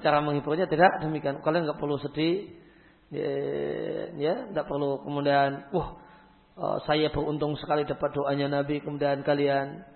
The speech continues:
kecewa, nggak bisa seperti itu. Ya, pergi, tinggal pergi saja ke makam Nabi, nanti minta sama Nabi. Nah, tidak demikian. Ya, tidak demikian cara beliau menghibur orang-orang ini, haula'il qaum.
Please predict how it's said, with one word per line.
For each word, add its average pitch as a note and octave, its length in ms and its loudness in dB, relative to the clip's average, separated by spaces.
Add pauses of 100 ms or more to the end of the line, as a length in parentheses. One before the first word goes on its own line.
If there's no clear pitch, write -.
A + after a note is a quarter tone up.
(120)
kecewa, C#3+ 720 2 (400)
nggak C#3 160 -4
bisa C#3 400 2
seperti C#3+ 480 0
itu. D#3+ 320 -4 (400)
Ya, D3+ 160 -8
pergi, F#3+ 320 -4
tinggal F#3 240 2
pergi G#3+ 240 0
saja G3+ 160 4
ke - 80 0
makam E3+ 320 2
Nabi, F3 400 2
nanti D#3 240 -4
minta E3 320 -2
sama D3+ 240 0
Nabi. D#3 320 0 (560)
Nah, C#3+ 160 -10
tidak G#3 320 8
demikian. B3+ 480 10 (880)
Ya, - 80 -8
tidak D#3+ 380 10 (1000)
demikian F3 480 6
cara G3+ 720 8
beliau G3+ 560 8
menghibur F3 560 6
orang-orang C#3+ 560 4
ini, C#3+ 160 2
haula'il C#3+ 560 2
qaum. C#3 480 2